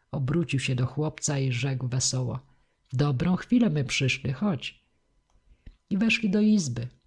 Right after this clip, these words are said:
W izbie było kilka stołów, a przy stołach siedziało dużo ludzi, pijąc i rozprawiając głośno. Stary Lombarczyk zbliżył się do pierwszego stołu z brzegu, a po sposobie, jakim powitał sześciu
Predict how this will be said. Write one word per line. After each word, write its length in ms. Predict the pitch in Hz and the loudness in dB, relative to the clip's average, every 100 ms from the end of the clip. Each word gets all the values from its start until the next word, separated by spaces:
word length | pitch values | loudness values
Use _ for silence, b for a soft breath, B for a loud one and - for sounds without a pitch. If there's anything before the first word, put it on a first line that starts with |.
| _ | _
W 140 | 131 | -2
izbie 340 | 160 143 135 156 | 0 0 0 0
było 420 | 143 143 143 147 | 0 0 -2 -4
kilka 440 | - - 131 143 | -6 -4 -2 -2
stołów, 540 | 135 - 127 170 147 135 | -2 -2 -4 -2 -4 -6
a 120 | 127 | -8
przy 200 | - 147 | -4 -4
stołach 380 | - 220 208 190 | -2 -2 -2 -2
siedziało 360 | 147 180 180 | -4 -2 -2
dużo 340 | 139 170 165 160 | 0 -2 0 0
ludzi, 300 | 160 151 135 | 0 0 -2
pijąc 520 | - 196 180 160 - | -2 0 0 -2 -4
i 180 | 151 143 | -2 0
rozprawiając 880 | 143 135 - 139 139 139 135 131 | -2 -2 -4 -4 -4 -2 0 -2
głośno. 440 | 123 135 131 - 127 | -2 -2 -4 -4 -6
Stary 380 | - 139 143 135 | -4 -6 -4 -2
Lombarczyk 720 | 135 127 151 131 - 165 - b b b _ | -2 0 -2 -4 -6 -10 -10 b b b _
zbliżył 480 | 147 170 220 151 135 | -4 2 2 2 0
się 140 | 143 | 0
do 100 | 139 | 0
pierwszego 500 | 139 135 - 175 139 | 0 -2 -2 0 0
stołu 380 | - - 156 135 | -2 -2 -2 0
z 100 | 120 | -2
brzegu, 400 | 113 151 147 156 | -2 -4 -2 -2
a 120 | 143 | -2
po 240 | - 139 | -4 -4
sposobie, 540 | 131 - 151 202 185 151 | -2 -2 -4 -4 -2 -2
jakim 260 | 170 165 | -2 -4
powitał 460 | 135 147 165 180 143 | -4 -4 -2 -4 -4
sześciu 420 | 147 185 - 147 | -4 -6 -6 -8